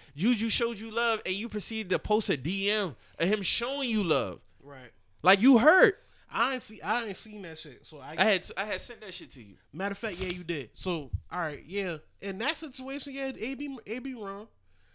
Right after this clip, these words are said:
Speaker 2: I, A B is wrong. I've been seeing some, 'cause I've been on social media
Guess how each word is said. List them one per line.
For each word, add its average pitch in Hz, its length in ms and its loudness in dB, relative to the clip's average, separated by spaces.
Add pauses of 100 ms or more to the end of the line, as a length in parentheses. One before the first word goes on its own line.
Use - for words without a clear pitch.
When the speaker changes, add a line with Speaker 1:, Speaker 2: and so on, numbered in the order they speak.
(340)
Speaker 2:
I, 160 100 -10
A 214 160 -4
B 240 120 -8
is 226 180 -6
wrong. 160 280 -8 (120)
I've 330 180 -4
been 311 100 -4
seeing 294 280 -8
some, 262 260 -10
'cause 226 280 -4 (100)
I've 254 260 -8
been 240 120 -2
on 226 80 -2
social 190 300 -6
media 185 360 -6